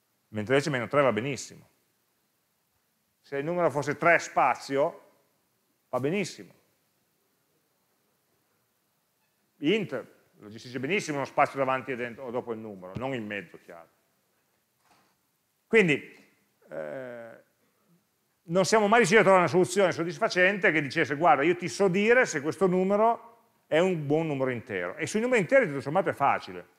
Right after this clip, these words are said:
Posso avere degli spazi, forse un meno, forse un più davanti, poi delle cifre numeriche e forse degli spazi dopo. Basta, non posso avere altro. Però se pensiamo già ai numeri reali,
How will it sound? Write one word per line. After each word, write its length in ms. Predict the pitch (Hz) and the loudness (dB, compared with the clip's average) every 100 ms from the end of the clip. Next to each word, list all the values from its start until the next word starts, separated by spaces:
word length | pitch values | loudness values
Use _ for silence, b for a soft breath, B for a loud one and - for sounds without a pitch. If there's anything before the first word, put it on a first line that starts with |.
| _ | _
Posso 220 | - 160 175 | -10 -6 -2
avere 140 | 170 | 0
degli 120 | 180 | -2
spazi, 560 | 185 214 214 220 233 208 - - | 0 4 4 2 -2 -4 -8 -2
forse 300 | 196 - 170 | -2 0 -2
un 120 | 160 | 0
meno, 380 | 175 151 113 - | 0 0 -4 -4
forse 260 | 170 165 | -4 -2
un 100 | 160 | -4
più 180 | 131 170 | -4 -2
davanti, 580 | 156 180 185 202 220 214 | 0 2 0 -2 -6 -10
poi 260 | - 190 170 | -6 -2 -2
delle 160 | 143 | -2
cifre 200 | 143 147 | -6 -10
numeriche 760 | 185 175 190 180 202 180 - - | -4 -2 -2 -2 -4 -4 -14 -14
e 100 | 127 | -6
forse 280 | 147 131 135 | -4 -4 -4
degli 80 | |
spazi 280 | 113 120 - | -2 -4 -2
dopo. 360 | 104 95 87 113 | -2 -2 -2 0
Basta, 420 | 117 117 - 120 | 2 2 -2 -6
non 140 | 120 | -6
posso 220 | 117 120 120 | -8 -10 -6
avere 200 | 107 95 | -6 -6
altro. 400 | 85 82 104 104 _ _ _ _ _ _ _ _ _ _ _ | -10 -12 -20 -20 _ _ _ _ _ _ _ _ _ _ _
Però 160 | 190 | 0
se 140 | 220 202 | 2 4
pensiamo 280 | 180 190 180 | 4 4 4
già 100 | 185 | 4
ai 80 | 180 | 4
numeri 280 | 208 180 | 4 6
reali, 680 | 190 196 180 190 220 208 - | 6 6 6 6 4 0 -8